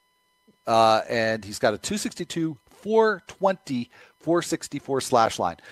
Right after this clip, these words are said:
So, a, yeah, a lot of that value is being built on his on-base percentage and on his walk rate,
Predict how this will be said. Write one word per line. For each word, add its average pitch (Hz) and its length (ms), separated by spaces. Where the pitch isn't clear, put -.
So, 143 400
a, 165 140
yeah, 135 140
a - 20
lot 143 240
of 139 60
that 147 200
value 127 300
is 120 140
being 127 260
built 120 360
on 117 240
his 107 160
on-base 110 380
percentage 139 460
and 117 120
on 104 140
his 104 160
walk 92 340
rate, 165 360